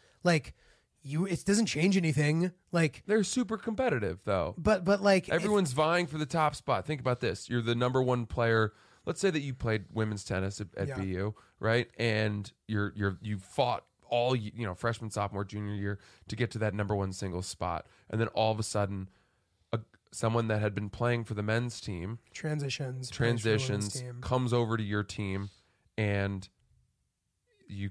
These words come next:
Speaker 2: you know, you're getting, you're getting destroyed.
Speaker 1: Yeah. I, I mean, I don't know.
Speaker 2: What would you feel? How would you feel? Would you be like, "Well, I'm so glad, you know,
Speaker 1: I, I, there's
Speaker 2: we're
Speaker 1: no
Speaker 2: gonna
Speaker 1: way,
Speaker 2: win more matches
Speaker 1: yeah.
Speaker 2: now"?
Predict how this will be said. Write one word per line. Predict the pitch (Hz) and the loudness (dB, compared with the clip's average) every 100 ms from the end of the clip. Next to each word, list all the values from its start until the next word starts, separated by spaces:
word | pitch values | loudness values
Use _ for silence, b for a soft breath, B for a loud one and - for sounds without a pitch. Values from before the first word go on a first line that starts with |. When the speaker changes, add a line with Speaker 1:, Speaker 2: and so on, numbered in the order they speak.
| - _ _ | -8 _ _
Speaker 2:
you | 98 | -10
know, | 90 | -6
you're | 80 95 | -6 -4
getting, | 101 90 90 90 | -2 -2 -4 -8
you're | 95 | -6
getting | 95 90 90 | -4 -4 -6
destroyed. | 117 - 120 101 - - - | -8 -6 -4 -4 -6 -16 -10
Speaker 1:
Yeah. | 151 113 - - | -8 -8 -10 -10
I, | 151 | -6
I | 160 | -4
mean, | 160 151 | 0 0
I | 147 | 0
don't | 151 135 | -2 2
know. | |
Speaker 2:
What | 117 | 2
would | 120 113 | 2 0
you | 131 | -2
feel? | 127 226 147 98 | -2 0 0 0
How | 98 | 0
would | 107 104 | -2 -2
you | |
feel? | 110 120 | -4 -2
Would | 107 | -4
you | 98 | -2
be | 117 | 0
like, | 117 - | 0 -2
"Well, | - 156 | 0 2
I'm | 117 | 2
so | - 135 | 0 -2
glad, | 127 156 147 107 | 0 0 0 0
you | 98 104 | -6 -4
know, | |
Speaker 1:
I, | 98 165 | -2 0
I, | 170 | 2
there's | 180 | 2
Speaker 2:
we're | - | 6
Speaker 1:
no | 190 | 6
Speaker 2:
gonna | 180 | 6
Speaker 1:
way, | 170 160 | 6 6
Speaker 2:
win | |
more | 123 123 127 | 6 4 0
matches | 120 131 139 104 | -2 -4 -4 -8
Speaker 1:
yeah. | 95 | -8
Speaker 2:
now"? | 64 | -10